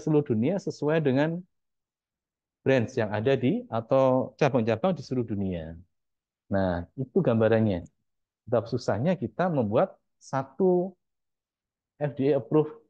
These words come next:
drug ya, obat. Nah, ini kalau kita lihat fase-fasenya, mulai dari research, non-klinik, kemudian clinical, sampai selesai dan sampai nanti ada namanya post-approval life cycle.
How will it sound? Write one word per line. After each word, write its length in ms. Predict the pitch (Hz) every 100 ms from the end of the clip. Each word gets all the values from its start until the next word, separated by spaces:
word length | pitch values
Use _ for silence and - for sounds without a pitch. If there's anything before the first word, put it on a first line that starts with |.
| _ _ _
drug 240 | 131 117 -
ya, 160 | 90 85
obat. 320 | 82 - 80 - _ _ _ _ _ _ _ _
Nah, 80 | 87
ini 320 | 90 160 180
kalau 160 | 131 117
kita 240 | 113 117
lihat 160 | 107 101
fase-fasenya, 880 | 117 104 110 107 - 107 127 302 - -
mulai 240 | 104 98
dari 240 | 92 98
research, 560 | 92 - 165 165 160 160 -
non-klinik, 880 | 95 - 147 165 170 160 156 156 156
kemudian 720 | 104 101 101 104 104 104 107 - _ _ _ 135
clinical, 800 | 151 175 170 151 151 151 165 - _ _ -
sampai 640 | - 151 180 220 240 196 - _
selesai 640 | - 139 135 - 170 165
dan 240 | 120 120 120
sampai 400 | 143 151 151 190
nanti 320 | - 131 131 135
ada 160 | 127
namanya 560 | 131 123 123 135 160 196 _ _ _
post-approval 1300 | 147 147 - - - - 139 - 156 156 135 92 -
life 240 | 127 123
cycle. 640 | - 120 104 - 92 87